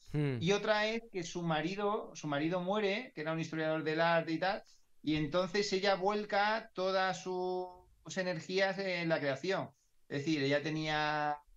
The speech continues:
Speaker 2: su pareja y hacía, pues eso, pues a lo mejor tenían sus vidas, sus viajes, su tal, la realidad que tiene una pareja, entonces ella en el momento en que se queda viuda, digamos que focaliza todas sus energías en,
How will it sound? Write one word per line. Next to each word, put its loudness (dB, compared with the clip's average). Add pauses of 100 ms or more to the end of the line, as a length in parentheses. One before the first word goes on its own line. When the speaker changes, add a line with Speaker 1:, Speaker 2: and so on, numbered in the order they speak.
(300)
Speaker 2:
su -6
pareja 2
y 2
hacía, -2
pues -8
eso, -8
pues -10 (140)
a -4
lo -4
mejor -8
tenían -8
sus -8
vidas, 0
sus -10
viajes, -2
su -6
tal, 0 (260)
la 2
realidad 0
que 0
tiene 0
una -2
pareja, 0
entonces 0
ella 2
en 4
el 2
momento 2
en -4
que -4
se -2
queda 2
viuda, 0 (460)
digamos 2
que 0
focaliza 0
todas 2
sus -6
energías 0
en, -4